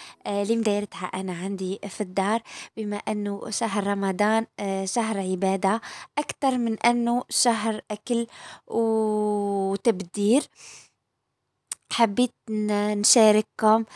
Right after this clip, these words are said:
فقط بعض المقتطفات هكا، ونزيد نحفزكم معايا، آه، باه تشوفوا،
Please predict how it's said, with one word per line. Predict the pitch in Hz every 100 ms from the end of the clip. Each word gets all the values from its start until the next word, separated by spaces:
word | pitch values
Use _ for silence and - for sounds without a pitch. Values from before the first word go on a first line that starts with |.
| - -
فقط | - - 226 - 226
بعض | 220 214 190 -
المقتطفات | 214 226 - 220 202 - 208 -
هكا، | 202 - 208 - 233
ونزيد | 208 214 208
نحفزكم | - 214 - 214 - 208
معايا، | 202 185 190 190 190 226 226 - - - -
آه، | 220 196 196 190 185
باه | 220
تشوفوا، | 220 - 226 214 - 233